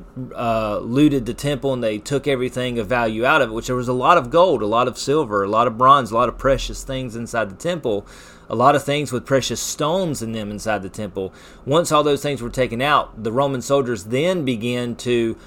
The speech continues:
pull the stones apart so that they could get the gold in between the stones,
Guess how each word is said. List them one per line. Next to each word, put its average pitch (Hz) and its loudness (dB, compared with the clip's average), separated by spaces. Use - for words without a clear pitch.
pull 160 0
the 113 -2
stones 170 -2
apart 107 0
so 123 -2
that 107 -6
they 120 0
could 110 -8
get 135 -2
the 123 -4
gold 120 2
in 131 -6
between 120 -6
the 101 -8
stones, 117 -4